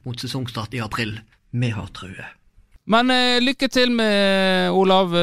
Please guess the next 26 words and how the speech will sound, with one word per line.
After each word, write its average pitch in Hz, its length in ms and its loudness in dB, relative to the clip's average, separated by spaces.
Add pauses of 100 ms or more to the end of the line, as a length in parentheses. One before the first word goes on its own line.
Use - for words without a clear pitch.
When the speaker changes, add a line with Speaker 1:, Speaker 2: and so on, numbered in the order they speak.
Speaker 2:
det 175 440 2
fortjener 151 960 2
dere. 165 240 0 (460)
Det 185 100 -2
er 196 80 0
ikke 175 300 0
mye 160 560 0
annet 170 340 2
å 156 80 0
glede 143 300 2
seg 139 180 -2
over 131 320 2
inn 131 160 0
i, 131 320 -2
eh, 127 320 -6
Sogn 127 480 -2
enn, 117 280 -6
og 120 280 -6
det 123 140 -2
å - 20 -20
kunne 120 240 -4
spille 123 320 -6
litt 120 100 -6
fotball. 135 360 -4 (420)
For, 123 400 0
eh, 110 300 -4